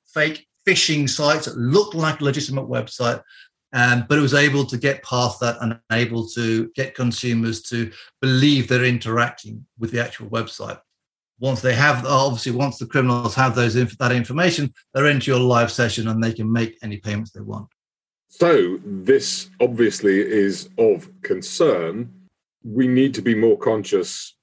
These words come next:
Speaker 2: both institutions and customers, individual and corporate,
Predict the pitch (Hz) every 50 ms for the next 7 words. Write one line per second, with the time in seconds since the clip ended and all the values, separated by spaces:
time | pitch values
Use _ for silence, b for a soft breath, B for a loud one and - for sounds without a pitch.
0 | _ _ _ - 123 113 107 95 - - 101 101 101 120 123 120 113 - - 104
1 | 85 - 123 117 98 - - 104 95 92 90 - - 113 113 104 98 101 98 95
2 | 87 92 - - _ _ _ _ _ - 131 - - - - 98 87 80 82 95
3 | 95 - - _ _ _ _ _ _ - 107 107 107 110 107 101 90 95 95 95
4 | 87 - - 139 131 107 92 92 85 90 101 -